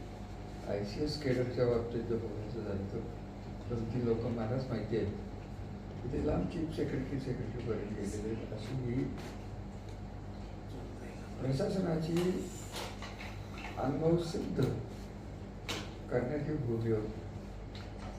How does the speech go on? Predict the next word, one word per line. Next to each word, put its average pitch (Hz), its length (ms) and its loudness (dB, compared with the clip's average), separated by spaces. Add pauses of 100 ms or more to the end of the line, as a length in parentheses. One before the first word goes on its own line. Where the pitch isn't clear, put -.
(2500)
फलटणचं 170 960 6